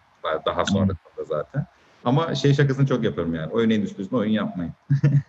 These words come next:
Speaker 1: <laughs>
Speaker 2: Tanıdığım, bildiğim çok insan var. Ee, sadece oyun yapmaya çalışarak bayağı şirketleşiyorlar ve büyüyorlar ama oyun yok mesela.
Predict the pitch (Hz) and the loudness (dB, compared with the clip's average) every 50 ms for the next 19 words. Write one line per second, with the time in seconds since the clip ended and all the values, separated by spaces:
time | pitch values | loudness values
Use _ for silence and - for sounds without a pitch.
0 | 139 139 135 147 143 139 _ _ - - _ _ - - - - - 123 127 135 | -2 -2 0 -4 -4 -4 _ _ -20 -20 _ _ -18 -16 -8 0 2 4 4 6
1 | 131 143 143 143 151 143 147 143 139 139 151 147 143 - 156 147 139 147 147 - | 6 6 6 6 6 6 6 4 4 4 4 4 4 4 4 4 4 4 2 4
2 | - 151 151 143 135 139 156 151 - - 117 120 117 117 117 113 117 117 117 117 | 4 2 4 4 4 2 2 2 0 -2 0 0 2 2 2 0 0 0 -2 -2
3 | 107 101 - - 135 127 120 110 110 110 113 131 139 147 151 - - 135 135 139 | -4 -4 0 2 4 4 4 2 0 -2 0 2 0 0 0 -2 -2 0 2 2
4 | 143 143 135 127 - 135 131 131 127 - 143 131 127 117 - 113 107 127 147 151 | 4 2 2 0 0 0 0 0 2 2 2 2 2 2 2 2 4 4 2 0
5 | _ - 151 123 110 110 123 139 - - _ _ _ _ _ - - - - 151 | _ 2 4 6 6 6 4 2 0 -4 _ _ _ _ _ -14 -12 -6 -6 -6
6 | 139 - 170 151 151 - 156 147 - - 147 127 131 131 131 131 127 131 139 139 | -4 -2 -2 -2 -2 0 -2 -2 0 2 2 2 2 2 2 2 2 4 4 6
7 | 147 139 131 120 107 110 127 143 156 160 143 135 147 143 120 101 90 - - 85 | 6 6 6 4 4 2 2 0 0 2 2 2 2 2 2 0 0 -4 -6 -8
8 | 90 - - - 92 131 160 220 | -8 -8 -6 -6 -4 -4 -4 -4